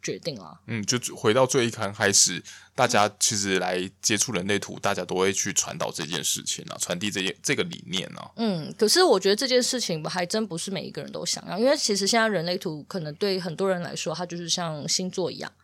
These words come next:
Speaker 2: 嗯。
Speaker 1: 就是，嗯，来帮助认识自己的。确实它是来帮助认识自己，但我觉得最重要的还是后面那一步，回到内在权威与策略，这才是最重要的。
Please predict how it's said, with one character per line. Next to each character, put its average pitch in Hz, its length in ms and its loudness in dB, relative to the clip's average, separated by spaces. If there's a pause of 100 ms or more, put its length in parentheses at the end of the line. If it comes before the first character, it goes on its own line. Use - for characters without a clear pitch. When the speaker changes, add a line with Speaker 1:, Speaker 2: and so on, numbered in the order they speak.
(180)
Speaker 2:
嗯。 110 240 -10 (300)
Speaker 1:
就 311 80 2
是， 294 240 2 (140)
嗯， 196 180 -6
来 196 240 6
帮 226 320 2
助 226 260 -2
认 226 160 6
识 208 220 0
自 196 180 -8
己 - 360 -6
的。 135 160 -8 (200)
确 320 200 4
实 180 120 4
它 190 160 0
是 220 200 2
来 156 160 4
帮 170 260 -2
助 175 160 -2
认 165 140 2
识 170 220 -2
自 - 280 -8
己， - 260 -6
但 190 300 -2
我 147 160 -10
觉 170 280 -2
得 190 260 4 (280)
最 247 140 6
重 220 260 2
要 208 160 6
的 165 140 0
还 170 140 -2
是 - 160 0
后 202 180 2
面 185 240 -4
那 175 140 0
一 - 40 -10
步， 156 240 -10
回 175 220 -6
到 170 360 4
内 185 140 -2
在 190 140 -2
权 175 180 -6
威 135 140 -8
与 123 100 -16
策 190 220 0
略， 202 220 0
这 202 100 -6
才 - 140 -6
是 185 160 -6
最 269 120 -4
重 285 160 0
要 277 160 8
的。 156 460 2